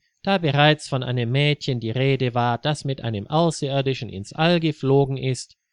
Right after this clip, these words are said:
so möge der Leser beziehungsweise die Leserin bedenken,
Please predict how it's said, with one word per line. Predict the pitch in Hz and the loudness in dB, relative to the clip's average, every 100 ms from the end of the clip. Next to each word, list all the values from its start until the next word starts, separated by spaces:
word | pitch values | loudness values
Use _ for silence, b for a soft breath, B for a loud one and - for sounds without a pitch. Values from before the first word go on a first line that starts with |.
| _ _ - | _ _ -12
so | - 104 | -6 0
möge | 135 160 151 123 | 4 4 4 0
der | 101 | -2
Leser | 104 147 147 143 135 131 - | 0 2 2 0 -2 -2 -8
beziehungsweise | 214 - 156 139 127 123 120 104 | -8 0 0 2 2 0 0 -4
die | 107 | -2
Leserin | 143 147 131 127 127 101 | 2 2 2 0 -2 -2
bedenken, | 98 131 151 156 - 180 | -6 -2 -2 -2 -2 -2